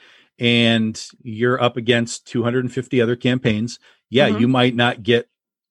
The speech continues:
Speaker 1: the piece of the pie that you were hoping for. Um, but fund your book, fulfill your book, cross your fingers that the people like whatever it is that you made.
Speaker 2: Right.
Speaker 1: And if they do,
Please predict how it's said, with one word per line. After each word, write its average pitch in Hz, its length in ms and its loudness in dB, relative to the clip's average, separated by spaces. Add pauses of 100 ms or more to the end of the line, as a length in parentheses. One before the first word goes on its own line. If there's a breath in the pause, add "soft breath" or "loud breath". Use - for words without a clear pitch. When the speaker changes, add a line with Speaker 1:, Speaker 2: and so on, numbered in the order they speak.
(280)
Speaker 1:
the 107 80 -14
piece 131 280 -4
of 120 60 -4
the 113 80 -4
pie 113 320 2
that 113 100 -2
you 113 120 -4
were 110 80 -4
hoping 139 320 -2
for. 95 260 -18 (440 soft breath)
Um, 113 460 0
but 131 420 2 (260)
fund 123 400 -2
your 180 100 2
book, 143 320 -4 (1200)
fulfill 139 340 2
your 190 120 2
book, 117 300 -2 (1080)
cross 135 220 0
your 170 60 -4
fingers 147 340 0
that 139 100 -2
the 123 60 -12
people 147 320 -4
like 143 260 2 (360)
whatever 123 360 -2
it 139 80 2
is 143 140 0
that 151 100 -2
you 151 100 0
made. 160 460 0
Speaker 2:
Right. 175 480 0 (180)
Speaker 1:
And 131 140 2
if 123 120 -2
they 127 120 4
do, 190 600 2